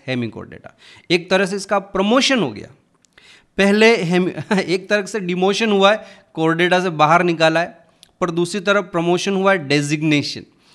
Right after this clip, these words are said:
कि भाई पहले आप इसको सब फाइलम कंसीडर कर रहे थे, अब आप इसको as a phylum कंसीडर कर रहे हो। हाँ, दिव्यांशु ने बोला है कि human also not have all character of chordata, why they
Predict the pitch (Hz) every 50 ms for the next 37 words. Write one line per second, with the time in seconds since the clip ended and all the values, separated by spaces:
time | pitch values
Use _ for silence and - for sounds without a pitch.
0 | _ _ - 143 139 156 156 156 - 170 160 170 185 185 185 180 160 170 170 -
1 | - 180 175 165 - - _ - - - - 240 240 233 - - 214 196 185 185
2 | 180 180 180 175 180 170 160 151 - 165 151 160 151 143 - 160 147 143 147 143
3 | 143 143 143 - 143 143 143 - 165 151 147 151 147 143 147 139 - - 147 143
4 | 143 147 190 208 - - - - - 147 139 143 147 147 147 143 123 131 127 120
5 | - 131 117 113 110 101 - 104 - - - - _ _ _ _ _ _ _ _
6 | _ _ _ _ _ _ _ _ _ _ - _ _ _ _ _ _ - _ _
7 | _ _ _ _ _ - - - - - - - - - _ _ - 135 131 131
8 | 139 143 151 151 185 202 226 220 - 247 240 226 196 190 175 180 180 180 175 180
9 | 160 131 - - 180 185 196 208 214 214 202 185 175 185 180 - - 190 185 170
10 | 170 175 180 170 151 160 165 165 160 147 143 156 170 180 175 - 160 147 151 143
11 | 147 151 147 156 147 143 151 135 135 135 139 143 147 143 156 147 127 117 123 135
12 | 156 180 175 175 175